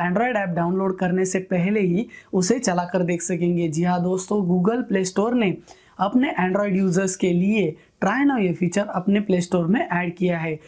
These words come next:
जिसकी मदद से आप अपने प्ले स्टोर में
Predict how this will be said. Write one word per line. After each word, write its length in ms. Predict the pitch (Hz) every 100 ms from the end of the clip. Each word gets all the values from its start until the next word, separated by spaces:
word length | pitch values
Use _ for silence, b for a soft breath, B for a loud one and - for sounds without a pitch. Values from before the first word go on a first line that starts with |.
| B B
जिसकी 380 | 160 208 214 311
मदद 300 | 226 175 185
से 420 | 185 185 202 226 - _ _
आप 360 | 190 226 165 - b b b b
अपने 300 | 190 202 247
प्ले 220 | 277 190 185
स्टोर 300 | - 190 190
में 340 | 185 202